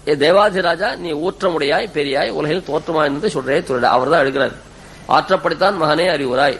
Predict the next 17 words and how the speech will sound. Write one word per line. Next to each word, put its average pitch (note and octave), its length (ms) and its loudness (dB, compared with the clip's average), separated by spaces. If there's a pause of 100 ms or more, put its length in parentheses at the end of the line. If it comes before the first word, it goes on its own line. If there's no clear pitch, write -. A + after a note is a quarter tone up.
ஆற்றப்படைத்தான் E3+ 720 0
நடாதூர் D#3+ 320 2
அம்மாள், C#3 320 -2
அவருக்கு D3+ 340 0
மகனா E3+ 340 2
இருக்கிறவர் D#3+ 380 -2 (500)
சுவாமி C#3 420 0
வரதராஜன், D3 680 -2
தேவாதிராஜன். C#3 640 2 (580)
அவரை D#3+ 340 2
பார்த்து D3 240 -2
கூப்பிடுற, - 300 -12
"நீ D#3 180 0
தான் E3+ 340 2 (320)
உலகில் F#3 640 2
தோற்றமாய் F3 520 0
நின்றவன்." C3+ 300 -4